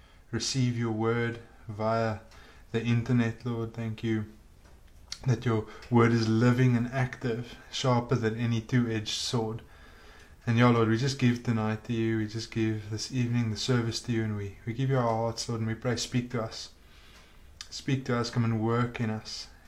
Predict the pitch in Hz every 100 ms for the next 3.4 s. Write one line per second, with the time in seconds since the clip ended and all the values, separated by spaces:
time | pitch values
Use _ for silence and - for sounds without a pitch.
0 | - 110 107 104 - 117 110 107 107 107
1 | 107 - 110 107 107 - - 104 107 -
2 | - - - - - - - - - 117
3 | 113 120 110 98